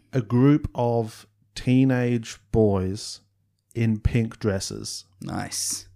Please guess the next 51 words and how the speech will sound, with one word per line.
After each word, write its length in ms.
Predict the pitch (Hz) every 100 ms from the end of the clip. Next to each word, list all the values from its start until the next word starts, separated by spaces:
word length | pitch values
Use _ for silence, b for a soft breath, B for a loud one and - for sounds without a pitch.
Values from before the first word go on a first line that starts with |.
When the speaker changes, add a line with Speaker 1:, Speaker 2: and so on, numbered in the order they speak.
| -
Speaker 1:
came 260 | 117 104
in, 100 | 101
clearly 340 | 107 131 120 117
doing 300 | 113 117 110
a 40 | 98
bit. 340 | 87 85 -
Speaker 2:
Ready 260 | 101 92 -
to 60 | 104
have 180 | 110 -
a 40 |
good 200 | 95 92
time. 260 | - 69 64
Speaker 1:
I 60 | 113
Speaker 2:
They 40 |
Speaker 1:
was 60 | 117
Speaker 2:
made 260 | 113 110 110
Speaker 1:
like, 80 |
Speaker 2:
many 240 | 110 104 98
TikToks 480 | 110 - 101 - 98
on 40 |
Speaker 1:
"Good 100 | 131
Speaker 2:
their 60 | 120
Speaker 1:
on 100 | 113
you, 60 |
Speaker 2:
way. 60 | 110
Speaker 1:
lads." 380 | 104 104 107 110
Yeah, 300 | 120 104 95
they're 180 | 110 113
doing 240 | 117 113
it. 120 | 110 110
They're 80 |
doing 220 | 113 113 104
a 40 |
great 380 | 101 117 117 -
bit. 200 | 104 -
They'd 100 | 113
all 180 | 110 110
got 360 | 110 113 113 -
pink 260 | - 110
dresses 400 | 110 110 110 107
from 140 | 107 104
somewhere, 420 | 98 107 - -
and 140 | - 120
we're 80 |
going 220 | 113 113 110
to 60 |
see 140 | 113 113
Barbie 360 | 107 104 104
on 100 | 101
a 40 | 101
Sa-, 120 | -